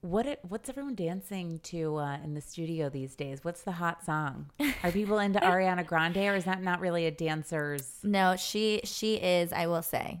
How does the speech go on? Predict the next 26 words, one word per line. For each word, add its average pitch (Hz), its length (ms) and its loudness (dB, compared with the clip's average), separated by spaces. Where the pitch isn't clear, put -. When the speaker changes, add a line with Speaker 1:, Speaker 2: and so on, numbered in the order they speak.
Speaker 2:
She 196 220 0
is 190 160 0
kind 180 440 -2
of 175 280 2
the 180 160 0
new 175 540 2
Britney 160 300 -2
Spears - 460 -6
in - 80 -10
a - 60 -8
way. - 300 -8
I - 60 -2
mean, 202 120 4
Speaker 1:
Okay. 208 60 8
Speaker 2:
I - 40 6
wouldn't 208 320 0
say 180 120 -2
they're 170 140 -2
the 170 100 -6
same, 170 520 -4
Speaker 1:
No. 160 160 -6
Speaker 2:
but 196 200 2
in 190 140 -2
the 180 80 0
sense 170 520 -4
of 170 280 2